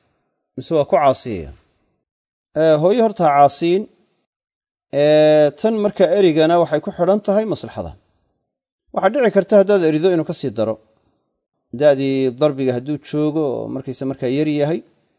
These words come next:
yacni ku garaac. Hadduu da'dii dhaafay, u nasteexee,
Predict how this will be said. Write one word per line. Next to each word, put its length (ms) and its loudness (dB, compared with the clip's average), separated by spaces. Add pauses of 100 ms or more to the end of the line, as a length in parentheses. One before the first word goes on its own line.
(840)
yacni 300 -2
ku 140 -10
garaac. 320 2 (1120)
Hadduu 200 -2
da'dii 320 2
dhaafay, 380 4
u 100 -2
nasteexee, 680 0